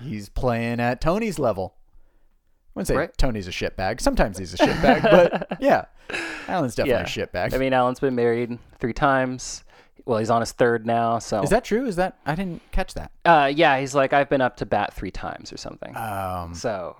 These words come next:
Speaker 2: he knows, he knows all about divorce. I mean, plus
Speaker 1: good
Speaker 2: he's just
Speaker 1: catch.
Speaker 2: a, uh, just a asshole lawyer in general. So <laughs> he
Speaker 1: Yeah.
Speaker 2: knows all these little douchey tricks.
Speaker 1: Tony freshens up and heads over to Alan's house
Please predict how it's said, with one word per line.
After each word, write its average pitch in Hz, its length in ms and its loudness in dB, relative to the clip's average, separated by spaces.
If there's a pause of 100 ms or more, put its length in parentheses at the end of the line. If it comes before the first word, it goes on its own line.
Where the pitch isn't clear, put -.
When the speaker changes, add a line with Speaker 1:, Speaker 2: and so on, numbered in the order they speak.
Speaker 2:
he 135 220 -4
knows, 131 680 2
he 123 120 -4
knows 131 220 2
all 135 140 6
about 120 240 2
divorce. 127 360 -2
I 427 60 -2
mean, 359 120 0
plus 185 260 2
Speaker 1:
good 190 60 -4
Speaker 2:
he's 185 160 -2
just 185 180 -2
Speaker 1:
catch. 170 240 -2 (680)
Speaker 2:
a, - 60 2
uh, 160 200 6 (180)
just - 220 -4
a 139 180 2 (300)
asshole 143 560 2
lawyer 107 400 0
in 113 100 -4
general. 113 380 -2
So - 220 -2
<laughs> 165 920 0
he - 100 2
Speaker 1:
Yeah. 175 40 6
Speaker 2:
knows 175 260 6
all 143 140 6
these 127 200 0
little 107 500 0
douchey 104 380 -2
tricks. - 580 -12 (340)
Speaker 1:
Tony 180 220 2
freshens 190 420 2
up 170 240 2
and 139 80 -4
heads 147 240 0
over 147 220 0
to 131 400 -4
Alan's 120 380 -2
house 160 600 0